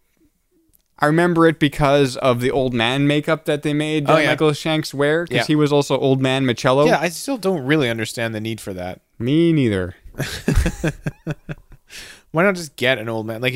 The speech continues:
Speaker 2: was it crucial that they were similar in some way?
Speaker 1: I don't know. I don't know. Well, the only thing is, they, they, in the notes here, during the conversation between Doctor Daniel Jackson and Michello,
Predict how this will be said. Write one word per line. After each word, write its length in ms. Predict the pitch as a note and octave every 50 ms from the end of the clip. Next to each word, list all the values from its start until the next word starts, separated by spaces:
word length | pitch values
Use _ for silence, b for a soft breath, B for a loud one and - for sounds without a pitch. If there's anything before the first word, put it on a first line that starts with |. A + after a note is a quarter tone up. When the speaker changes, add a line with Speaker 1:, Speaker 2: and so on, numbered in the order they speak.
| C3+ C3+
Speaker 2:
was 160 | C3+ C#3+ C#3
it 80 | C#3+ B2+
crucial 400 | - - C#3 C#3 - - D#3 D3
that 180 | D3 B2+ G#2
they 140 | - A2+ A2
were 140 | G#2+ G#2+ G#2+
similar 500 | - - A2 G2+ A2 A2+ A#2 A#2 A#2 A#2
in 120 | A#2+ B2
some 200 | - - B2 A2+
way? 240 | A2+ A2+ A2+ A#2+ A#2 -
Speaker 1:
I 200 | - - C4 D#4+
don't 300 | A#3 C#3 A#2+ A2+ A2 G2+
know. 360 | G2 F#2+ F#2+ G2 G2 G#2+ - _ _ B B B B B B B B B B _ _ _ _ _ _ _ _
I 180 | - G#3+ G#3+ G3
don't 140 | E3 C#3 C3+
know. 100 | D3+ F3+
Well, 340 | G#3 A3 A#3+ A#3+ G#3+ D3+ G#3+
the 80 | G3+ A3
only 180 | B3+ C#4 C4+ A#3+
thing 220 | G#3+ G#3 G3+ F#3+
is, 300 | F#3 F3 F3 F3 - - b b b b b b b b b b b b b _ _ _
they, 160 | - F3 F#3 G3
they, 220 | - G3 G3 G#3
in 80 | G3+ F#3
the 80 | F3
notes 300 | F3 F3 E3+ E3+ D#3 -
here, 180 | - C#3 A#2+ B2
during 300 | B2 - E3 G3 A3+ A3
the 80 | G3+
conversation 680 | F3 - E3+ F3 F3 E3+ D3+ - C#3+ C#3+ C#3 - D3+ C3+
between 300 | C3 A#2+ - C3+ B2+ A#2
Doctor 280 | C3 C#3 E3 E3 - C#3+
Daniel 440 | B2+ C3 - C#3 C#3+ D3+ D#3+ D3+ C3+
Jackson 500 | A#2 - D3 B2 B2+ B2+ - D3+ C#3+ C#3+
and 240 | - C3+ C3 C3+ C3
Michello, 560 | A2+ - - - C#3 C3 A#2 G2+ G2+ A2